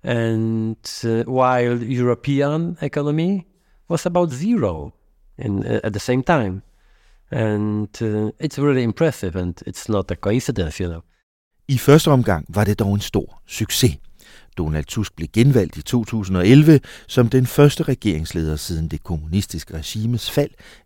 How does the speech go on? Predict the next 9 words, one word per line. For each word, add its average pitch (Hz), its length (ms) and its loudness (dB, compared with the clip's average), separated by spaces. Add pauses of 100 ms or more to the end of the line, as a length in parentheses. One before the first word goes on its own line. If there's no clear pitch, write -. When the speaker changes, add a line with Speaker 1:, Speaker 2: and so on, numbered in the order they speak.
Speaker 2:
i 131 160 -2
nitten 76 500 -6 (360)
niogfirs. - 760 -10 (420)
Hans 80 320 -6
reformer 127 520 2
og 87 320 -2 (100)
Polens 123 400 2
økonomiske 107 640 2
vækst - 400 2